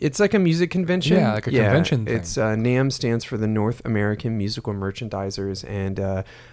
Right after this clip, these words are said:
Speaker 1: it's not open to the public. I believe Sunday it's open to the public, but most people are kinda don't wanna be there during,
Speaker 2: Mm-hmm.
Speaker 1: during when it's open to the public. And, um, you have to be invited by a company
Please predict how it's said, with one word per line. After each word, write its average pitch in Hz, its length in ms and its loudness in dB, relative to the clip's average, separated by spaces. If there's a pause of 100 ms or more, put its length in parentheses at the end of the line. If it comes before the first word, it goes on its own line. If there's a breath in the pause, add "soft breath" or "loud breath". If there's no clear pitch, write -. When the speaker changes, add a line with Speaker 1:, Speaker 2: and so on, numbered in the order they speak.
(100)
Speaker 1:
it's - 180 -4
not 127 180 6
open 131 220 0
to 107 40 0
the 107 100 0
public. 131 420 0
I 127 60 4
believe 151 480 2
Sunday 151 420 4
it's 117 160 2
open 120 220 2
to 107 40 0
the 110 80 0
public, 107 400 0
but 92 140 -4
most 117 240 0
people 110 240 -4
are 101 180 2
kinda 92 560 -2
don't 101 160 -2
wanna 92 140 -2
be 98 160 -4
there 95 400 -6
during, 101 200 0
Speaker 2:
Mm-hmm. 95 120 -2
Speaker 1:
during 90 280 -4
when 98 120 -4
it's 107 160 -6
open 98 160 -6
to 90 60 -6
the 101 80 -6
public. 82 440 -6
And, 101 300 -4
um, 95 360 -4 (640 soft breath)
you 131 100 2
have 123 120 4
to 131 60 -6
be 131 60 4
invited 110 640 4 (100)
by 98 640 2
a 104 120 -2
company 127 540 0